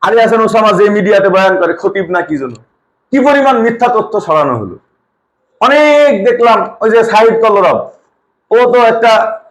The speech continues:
মিডিয়া ম্যান, গজল ম্যান, আরো কি কি এখন নাকি বক্তা হয়েছে, তার শুধু গালি শব্দ ছাড়া ফর্সা একটা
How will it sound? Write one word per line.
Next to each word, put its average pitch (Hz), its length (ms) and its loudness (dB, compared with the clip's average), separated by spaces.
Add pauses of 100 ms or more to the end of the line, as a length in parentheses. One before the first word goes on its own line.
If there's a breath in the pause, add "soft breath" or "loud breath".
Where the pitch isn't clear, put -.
(460)
মিডিয়া 196 440 0
ম্যান, 202 180 2 (120)
গজল 202 320 0
ম্যান, 202 160 2 (180)
আরো 202 120 2 (100)
কি 196 120 -10
কি 208 140 -4
এখন 202 220 -2
নাকি 185 200 -2
বক্তা 185 300 -2
হয়েছে, 185 240 0 (680)
তার 233 160 2 (100)
শুধু 220 140 -2 (140)
গালি 226 240 2 (300)
শব্দ 196 300 -2
ছাড়া 208 160 2 (100)
ফর্সা 185 340 -4
একটা 220 140 -4